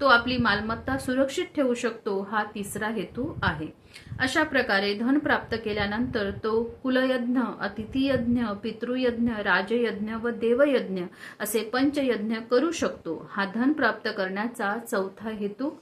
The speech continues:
आहे. अशा प्रकारे धन प्राप्त केल्यानंतर तो गृहपती उच्च हेतूचे, स्वर्गीय सुखाप्रत नेणारे, स्वर्ग लोकाच्या दिशेस प्रवृत्त करणारे असे दान,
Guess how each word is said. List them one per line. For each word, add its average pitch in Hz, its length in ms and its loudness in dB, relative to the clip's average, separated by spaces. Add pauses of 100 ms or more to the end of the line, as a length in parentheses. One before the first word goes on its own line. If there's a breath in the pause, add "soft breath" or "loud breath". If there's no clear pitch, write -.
आहे. 160 260 -8 (500 loud breath)
अशा 254 220 2
प्रकारे 208 520 0
धन 240 240 0
प्राप्त 233 440 0
केल्यानंतर 202 580 -2 (120)
तो 240 100 4
गृहपती 233 760 -2
उच्च 302 260 -4
हेतूचे, 208 640 -2
स्वर्गीय 247 560 0
सुखाप्रत 254 720 0
नेणारे, 190 500 -2 (360 loud breath)
स्वर्ग 277 280 4
लोकाच्या 214 560 2
दिशेस 226 480 0
प्रवृत्त 240 600 0 (120)
करणारे 214 400 0
असे 202 300 -4
दान, 190 380 0